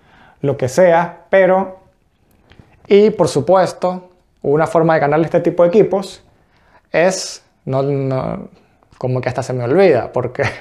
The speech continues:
<laughs> porque no, no se ha logrado, ¿cierto? La otra forma de ganarle este tipo de equipos es, ah, aplicando tu propio juego, ¿ok? Imponiendo tu estilo de juego. Pero,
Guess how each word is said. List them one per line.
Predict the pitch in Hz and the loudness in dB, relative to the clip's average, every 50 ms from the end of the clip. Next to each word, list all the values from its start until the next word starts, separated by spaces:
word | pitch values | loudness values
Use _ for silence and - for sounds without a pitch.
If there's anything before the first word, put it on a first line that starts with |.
| - _ _ _ | -20 _ _ _
<laughs> | - - _ _ _ _ - | -20 -20 _ _ _ _ -8
porque | 131 123 127 127 | -6 -6 -4 -4
no, | 131 135 143 147 143 | -2 -2 -2 -2 -2
no | 143 139 | -2 -2
se | 131 - | 0 0
ha | 156 | 2
logrado, | 147 139 139 143 170 180 160 127 110 101 | 2 2 2 2 2 2 2 0 -2 -4
¿cierto? | - - 156 156 147 147 - - - - - _ _ _ _ - - _ _ _ | -6 -6 -4 -4 -4 -6 -8 -12 -14 -14 -16 _ _ _ _ -20 -20 _ _ _
La | - 143 147 | -2 0 0
otra | 143 160 151 | 0 0 0
forma | - 175 170 170 | 0 0 0 2
de | 165 156 | 2 2
ganarle | 147 151 165 | 2 0 0
este | 156 170 156 | 0 -2 -2
tipo | - 170 160 - 156 | -2 -2 0 0 0
de | |
equipos | 151 - 185 185 185 185 156 - | 2 4 2 2 2 0 -2 -2
es, | 156 147 156 156 156 - - | 0 0 -2 -2 -4 -6 -4
ah, | - 156 156 147 143 135 131 127 - | -2 0 0 0 0 0 -2 -2 -2
aplicando | - 143 147 - 135 131 131 160 156 156 160 165 | -2 -4 -4 -2 -4 -4 -2 -2 0 0 0 0
tu | 156 131 | 0 -2
propio | - 156 147 - 156 135 | 0 -2 0 0 0 0
juego, | - 175 185 175 139 113 107 104 107 - - _ _ _ _ - | 2 2 4 4 4 2 -2 -6 -10 -14 -18 _ _ _ _ -16
¿ok? | - 120 - | -8 -4 -2
Imponiendo | 214 190 165 139 131 127 - 135 139 151 160 165 165 165 170 165 | 0 0 0 -2 -4 -4 -4 -4 -2 -2 -2 0 0 0 0 0
tu | 156 | -2
estilo | 127 - - - 170 170 165 | -4 -4 -2 0 0 2 2
de | 139 127 | 2 0
juego. | 123 - 180 190 160 117 - - - - _ _ _ _ _ _ _ _ _ _ _ _ - - _ _ - - | 0 0 2 2 2 0 -2 -6 -12 -18 _ _ _ _ _ _ _ _ _ _ _ _ -20 -20 _ _ -4 2
Pero, | 202 202 196 190 196 190 180 175 - - | 4 4 4 4 4 2 -2 -4 -10 -18